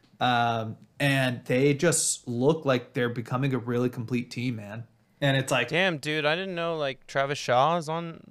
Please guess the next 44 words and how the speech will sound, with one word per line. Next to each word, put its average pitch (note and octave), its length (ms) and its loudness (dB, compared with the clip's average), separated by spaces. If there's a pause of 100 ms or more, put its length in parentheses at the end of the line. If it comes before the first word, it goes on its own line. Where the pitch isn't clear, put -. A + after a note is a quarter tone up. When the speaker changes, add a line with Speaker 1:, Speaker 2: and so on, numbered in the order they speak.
(280)
Speaker 2:
is C#3 140 -12
on D3+ 120 -6
the D3+ 60 -8
sixty D#3 420 -12
A D3+ 220 -6
L, D3+ 380 -4
day D3 240 -4
I D3 140 -4
L. D3+ 360 -4
Like, F#2+ 320 -10 (800)
wow. C#3 80 -12
Speaker 1:
They, F3+ 380 4
look, D#3+ 300 4
dude, F3 380 4
straight E3 300 4
up, E3+ 380 4 (1080)
I C3+ 160 6
think E3+ 300 4
they D3+ 140 6
could D3+ 140 0
be C#3 100 4
a B2 60 2
couple C#3 320 0
moves C3 240 0
away, A#2+ 360 2
get C3 220 0
a A#2+ 40 -2
little B2+ 160 0
more A#2+ 120 -4
depth. A#2 380 -2
Like, - 340 -10
they C3 180 0
could D#3+ 160 -4
be, A#2 220 -4
like, A2 180 -10
the A2 80 -16
team A2+ 180 -8
to A2 80 -10
be A2 140 -10
in G2+ 80 -14
the F#2 80 -14
N G2+ 100 -12
L. F#2+ 220 -12 (680)
Speaker 2:
Yeah. C3 420 -6